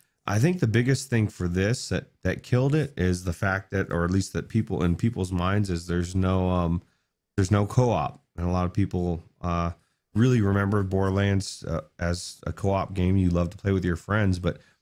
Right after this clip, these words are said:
in my opinion, just being in that world, especially in the P C, it looks so beautiful. Um, it, it's just next level. And, uh, I think there's gonna be a lot of people that, um, again, aren't even aware that this game made it to V R and are gonna find out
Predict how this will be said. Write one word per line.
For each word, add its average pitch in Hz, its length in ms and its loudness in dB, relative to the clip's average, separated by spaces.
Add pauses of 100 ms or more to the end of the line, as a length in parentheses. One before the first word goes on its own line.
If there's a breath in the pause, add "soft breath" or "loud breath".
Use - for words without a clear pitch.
(140)
in 107 120 4
my 113 200 4
opinion, 110 460 4
just 92 240 -2
being 101 240 4
in 101 140 4
that 98 200 0
world, 101 360 0
especially 113 400 -2
in 82 80 2
the 76 60 -2
P 90 200 -2
C, 107 220 0
it 87 80 2
looks 95 200 -2
so 170 220 0
beautiful. 92 680 0 (480)
Um, 92 540 0 (240)
it, - 140 -18 (160)
it's - 320 0
just 110 240 0
next 87 260 -2
level. 82 380 0 (140)
And, 85 360 2
uh, 82 260 0
I - 260 -20
think 135 120 2
there's 117 100 4
gonna 107 100 4
be 98 80 4
a 92 60 2
lot 90 220 2
of 90 60 -4
people 92 360 -2
that, 85 440 0
um, 82 460 -2 (760)
again, 92 480 2 (380 soft breath)
aren't 95 220 2
even 98 160 4
aware 92 260 2
that 90 180 0
this 90 140 -6
game 90 340 2
made 87 200 2
it - 120 -6
to 85 100 -2
V 85 180 2
R 82 360 0
and 80 280 -4
are 80 80 -2
gonna 80 160 -2
find 82 320 -4
out 80 280 -4